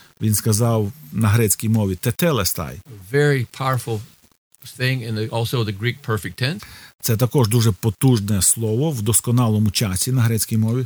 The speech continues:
Speaker 2: And it means, "It has been accomplished."
Speaker 1: Це означає, питання було вирішено, закінчено, тобто заплачено, звершилося.
Speaker 2: In this context, it means it's finished in the past,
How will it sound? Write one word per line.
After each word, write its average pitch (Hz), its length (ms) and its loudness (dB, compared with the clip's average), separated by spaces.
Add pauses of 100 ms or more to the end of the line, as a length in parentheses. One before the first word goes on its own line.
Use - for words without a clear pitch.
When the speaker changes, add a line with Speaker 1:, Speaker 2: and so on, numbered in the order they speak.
(160)
Speaker 2:
And 113 120 -2
it 110 120 -6
means, 117 280 -2 (280)
"It 139 140 0 (360)
has 139 260 0
been 120 440 -2 (120)
accomplished." - 720 -6 (120)
Speaker 1:
Це 131 140 0
означає, 117 720 2 (680)
питання 135 640 2
було 123 560 2 (120)
вирішено, 104 760 2
закінчено, 101 680 0
тобто 98 280 -6
заплачено, 113 720 0
звершилося. 107 720 -2
Speaker 2:
In 110 100 -4
this 120 240 -2
context, 139 480 -2
it 127 80 -12
means 113 220 -2
it's - 380 -6
finished 139 320 -2 (320)
in 101 60 -4
the 98 160 -4
past, 196 280 -2